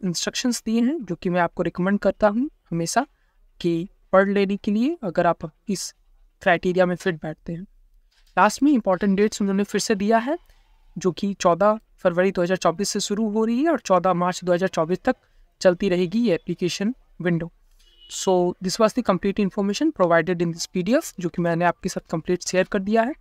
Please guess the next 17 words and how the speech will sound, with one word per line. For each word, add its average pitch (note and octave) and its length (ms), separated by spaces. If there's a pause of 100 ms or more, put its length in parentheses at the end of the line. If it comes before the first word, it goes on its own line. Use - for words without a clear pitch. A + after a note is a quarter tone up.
(160)
आरएफ़सीएल G3 440
की A3+ 140
ओर A3 120
से A#3 120
रिक्रूटमेंट G#3+ 580
है, D#4+ 140
काफ़ी E3+ 260
अच्छी G3+ 280 (280)
सैलरी F3+ 340
प्रो-, F3+ 200 (200)
पैकेज F3 260
प्रोवाइड E3+ 380
कर F#3 180
रहे F#3+ 140
हैं A3+ 180
ये F#3 200
लोग A3 180